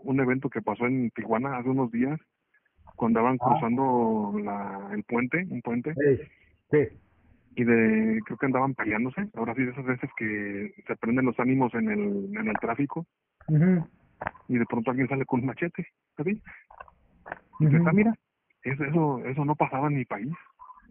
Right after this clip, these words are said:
Speaker 1: Y
Speaker 2: No.
Speaker 1: sí, en efecto, pasa en México y pasa en Estados Unidos y pasa donde quieras. También hubo un, un caso, no sé si lo viste,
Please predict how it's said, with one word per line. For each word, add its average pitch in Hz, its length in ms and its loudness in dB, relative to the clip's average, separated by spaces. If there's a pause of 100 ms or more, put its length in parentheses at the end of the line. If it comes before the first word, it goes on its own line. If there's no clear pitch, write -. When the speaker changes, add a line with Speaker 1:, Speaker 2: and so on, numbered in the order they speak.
(120)
Speaker 1:
Y 139 80 2
Speaker 2:
No. 147 320 6
Speaker 1:
sí, 196 180 4
en 120 120 -2
efecto, 143 320 -4 (100)
pasa 113 220 -4
en 160 80 0
México 170 340 2
y 156 40 4
pasa 113 220 -8
en 139 100 -4
Estados 113 360 -10
Unidos 113 260 -6
y 110 60 -10
pasa - 220 -10
donde 104 220 -6
quieras. 110 340 -6
También 107 260 -2
hubo 117 120 2
un, 123 100 2
un 120 420 0
caso, 131 420 -2 (120)
no 107 160 -4
sé - 100 -16
si 117 100 0
lo 107 120 -2
viste, 127 400 -4